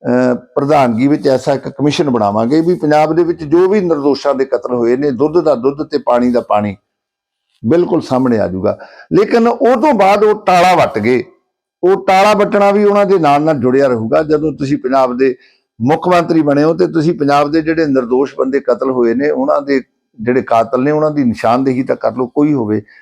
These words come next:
ਕਰ ਦੇਣੀ ਚਾਹੀਦੀ ਸੀ। ਤੇ ਅਮਰਿੰਦਰ ਸਿੰਘ ਹੋਰਾਂ ਨੇ ਪਹਿਲੀ ਟਰਮ ਦੇ ਵਿੱਚ ਵਧੀਆ ਕੰਮ ਕੀਤਾ। ਉਸ ਤੋਂ ਬਾਅਦ ਫਿਰ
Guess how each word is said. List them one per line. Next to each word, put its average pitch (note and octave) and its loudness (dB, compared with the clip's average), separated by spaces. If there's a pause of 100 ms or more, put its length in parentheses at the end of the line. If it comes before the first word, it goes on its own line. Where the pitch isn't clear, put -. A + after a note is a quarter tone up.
(160)
ਕਰ C3 0
ਦੇਣੀ B2+ 2
ਚਾਹੀਦੀ A#2 0
ਸੀ। G2+ -10 (460)
ਤੇ D3 2 (240)
ਅਮਰਿੰਦਰ G3+ 2
ਸਿੰਘ F#3+ 0
ਹੋਰਾਂ F3 2
ਨੇ D#3+ 2
ਪਹਿਲੀ E3+ 0
ਟਰਮ C3 0
ਦੇ B2+ 0
ਵਿੱਚ A#2 -4
ਵਧੀਆ B2 0
ਕੰਮ A#2 -2
ਕੀਤਾ। G#2 -6 (640)
ਉਸ G#3 2
ਤੋਂ G#3+ 0
ਬਾਅਦ F3 2
ਫਿਰ D#3+ 2